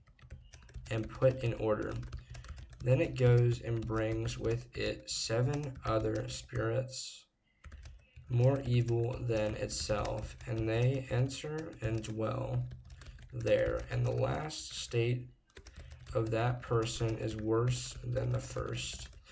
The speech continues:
So also will it be with this evil generation. While he was still speaking to the people, behold,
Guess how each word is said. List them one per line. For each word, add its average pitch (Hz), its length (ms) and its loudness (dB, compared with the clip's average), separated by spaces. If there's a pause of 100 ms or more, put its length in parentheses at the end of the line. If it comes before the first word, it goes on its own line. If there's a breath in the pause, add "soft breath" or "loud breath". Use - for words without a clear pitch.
(420 loud breath)
So 117 220 2
also 135 680 4
will 120 240 4
it 120 260 0
be 113 320 2
with 113 560 -4
this 123 400 2
evil 131 440 0
generation. 120 1000 -2 (680 loud breath)
While 110 160 0
he 120 240 4
was 170 340 0
still 120 680 0
speaking 139 720 -2 (140)
to 123 80 -2
the 120 100 2
people, 123 640 -2 (800 loud breath)
behold, 117 680 2